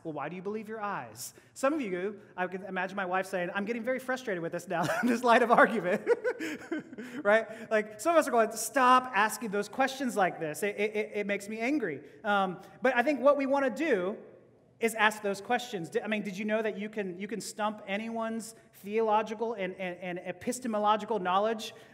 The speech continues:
with eight simple questions, and all of them are the same? It's why. <laughs> Why? Kids do this to parents.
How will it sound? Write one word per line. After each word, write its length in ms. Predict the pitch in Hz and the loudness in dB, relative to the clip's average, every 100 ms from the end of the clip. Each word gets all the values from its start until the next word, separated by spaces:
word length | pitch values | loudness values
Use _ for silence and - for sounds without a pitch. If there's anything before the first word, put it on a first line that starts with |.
| - | -6
with 200 | 190 190 190 | -4 -4 -4
eight 200 | 226 - | -6 -4
simple 300 | 233 220 214 | -4 -4 -2
questions, 560 | 208 202 269 277 285 | 0 -2 -2 -4 -4
and 140 | 202 180 | -4 2
all 180 | 190 | 2
of 60 | 214 | 2
them 100 | 226 | -2
are 60 | 190 | -4
the 100 | 185 | -4
same? 380 | 214 208 254 - - - | -2 -2 -2 -6 -12 -14
It's 180 | 180 - | -14 -12
why. 220 | 214 180 - _ _ - _ _ | -12 -12 -14 _ _ -20 _ _
<laughs> 160 | 156 143 - - - _ _ _ _ _ _ | -12 -12 -14 -20 -20 _ _ _ _ _ _
Why? 240 | 285 226 156 - - 165 - - - _ _ | 2 2 0 -10 -14 -14 -16 -20 -20 _ _
Kids 160 | - 208 | -6 -4
do 80 | 214 | -4
this 100 | 214 | -6
to 80 | 233 | -4
parents. 460 | 262 285 311 - | 0 0 -2 -8